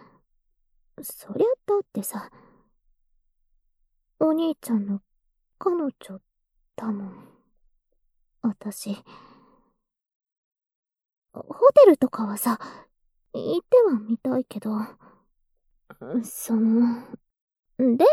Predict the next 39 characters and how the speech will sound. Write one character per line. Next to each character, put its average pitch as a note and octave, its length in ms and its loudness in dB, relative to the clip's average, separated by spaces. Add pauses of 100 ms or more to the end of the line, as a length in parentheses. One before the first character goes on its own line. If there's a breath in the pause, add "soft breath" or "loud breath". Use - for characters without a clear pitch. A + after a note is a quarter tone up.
ト D#4+ 120 10
の A3 120 8
帰 C#4 300 2
り C#4+ 120 4
と A#3+ 100 2
か - 160 -10
に F3+ 140 -6
さ、 B3+ 240 0 (520 loud breath)
流 F#3+ 300 2
れ G#4+ 100 10
で C#4 120 8
行 G3+ 100 0
く D4 120 8
も D4+ 160 8
ん C#4 40 10
じ A3 80 8
ゃ F#3 60 -4
な A3+ 200 2
い？ A#4+ 40 2 (1500 loud breath)
ほ A3+ 120 -4
ら、 G3 280 -8 (1120)
遊 B3 300 -4
び B3 120 -2
に B3 200 0
行 B3+ 100 -4
っ - 20 -20 (160)
て、 D4 460 4 (360)
食 E4 360 -2
事 F#4 180 2
し - 80 -14
て、 - 100 -2 (1000 loud breath)
夜 D4+ 360 6
遅 C4 220 2
く F4 100 2
な F#4+ 140 6
っ - 20 4
た G4 140 4
け C#4 140 -2
ど、 A#3+ 100 -2